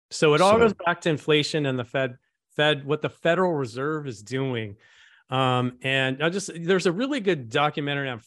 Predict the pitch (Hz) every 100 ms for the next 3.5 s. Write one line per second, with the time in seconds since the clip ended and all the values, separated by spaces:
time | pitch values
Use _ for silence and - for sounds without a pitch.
0 | - 143 165 123 117 117 113 131 131 123
1 | 123 117 85 135 156 110 110 87 - 78
2 | 80 104 - - - - - 82 82 71
3 | - 95 87 80 -